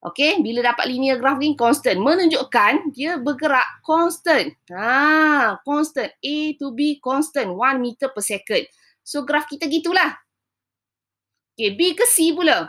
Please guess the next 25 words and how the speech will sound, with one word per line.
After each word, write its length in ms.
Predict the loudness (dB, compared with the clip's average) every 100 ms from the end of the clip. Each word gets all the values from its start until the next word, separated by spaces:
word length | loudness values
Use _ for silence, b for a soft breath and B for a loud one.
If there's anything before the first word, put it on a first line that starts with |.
| -6
B 320 | -4 -4 -2
ke 80 | -2
C, 400 | -2 -2 -2 -2 -4
zero. 640 | -6 2 4 4 2 0 -6 _ _ _ _ _
Okey, 240 | -18 -6 -6
so 560 | -4 -2 2 2 0
kita 180 | -6 -10
buat 220 | -4 -4
dash, 260 | -4 -6 -6
dash, 240 | -8 -8 -10
dash 160 | -10
line, 480 | -8 -6 -4 -4 -6
zero. 560 | -4 0 2 4 2 -4 _ _ _ _ _
Okey, 80 | -16
saya 180 | -12 -10 -8
guna 160 | -6
warna 240 | -6 -6 -4
lain 240 | -4 -6
lah. 100 | -8 _ _ _ _ _ _ _ _ _ _
Okey, 160 | 0 0 2
A 80 | 2
to 160 | 2 4
B 140 | 4 6
tadi 380 | 4 2 2
one. 400 | 2 2 2 -2